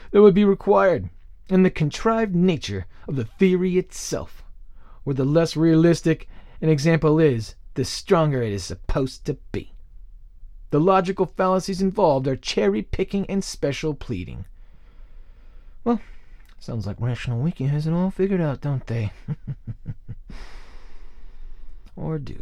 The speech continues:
they? I doubt it. Because those fucking dickheads at Rational Wiki forgot to address something. And that is the simple fact that Hollywood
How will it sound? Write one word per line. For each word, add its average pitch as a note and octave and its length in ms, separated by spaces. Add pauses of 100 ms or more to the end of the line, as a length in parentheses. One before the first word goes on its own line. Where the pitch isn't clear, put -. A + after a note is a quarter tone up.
they? - 280 (720)
I G#2 120
doubt - 280
it. - 220 (2250)
Because D3+ 200
those F3+ 200
fucking D3 440
dickheads G#2+ 480
at - 60
Rational G#2 520
Wiki D#2+ 460 (1500)
forgot B2+ 380
to C3+ 100
address C#3+ 300
something. A2+ 480 (3250)
And C#3+ 140
that F3 140
is D#3+ 80
the C#3+ 100
simple D#3+ 220
fact D3+ 420
that A#2 140
Hollywood A#2+ 760